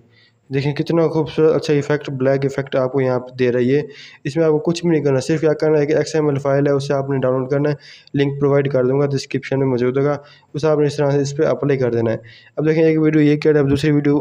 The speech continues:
आपने इसी तरह वीडियो पर क्लिक करना है। अब चले जाना है color and fill में, ये देखें ये वाला color and fill वाला ऑप्शन नज़र आ रहा है, यहाँ पर आपने क्लिक करना है। नीचे ये वाला ऑप्शन नज़र आ रहा है, यहाँ पर आपने एक दफ़ा से क्लिक कर देना है और यहाँ पर आपने दूसरी वीडियो सिलेक्ट करनी है, सिर्फ ऊपर प्लस पे आपने क्लिक करना है, उसी वीडियो पर ये दोबारा दूसरी वीडियो है ये रिप्लेस हो जाएगी।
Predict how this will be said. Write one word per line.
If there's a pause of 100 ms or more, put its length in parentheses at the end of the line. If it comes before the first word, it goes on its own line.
आपने
इसी
तरह
वीडियो
पर
क्लिक
करना
है। (420)
अब
चले
जाना
है
color
and
fill
में,
ये
देखें
ये
वाला
color
and
fill
वाला
ऑप्शन
नज़र
आ
रहा
है,
यहाँ
पर
आपने
क्लिक
करना
है। (420)
नीचे
ये
वाला
ऑप्शन
नज़र
आ
रहा
है,
यहाँ
पर
आपने
एक
दफ़ा
से
क्लिक
कर
देना
है (300)
और
यहाँ
पर
आपने
दूसरी
वीडियो
सिलेक्ट
करनी
है,
सिर्फ
ऊपर
प्लस
पे
आपने
क्लिक
करना
है, (400)
उसी
वीडियो
पर
ये
दोबारा
दूसरी
वीडियो
है
ये
रिप्लेस
हो
जाएगी।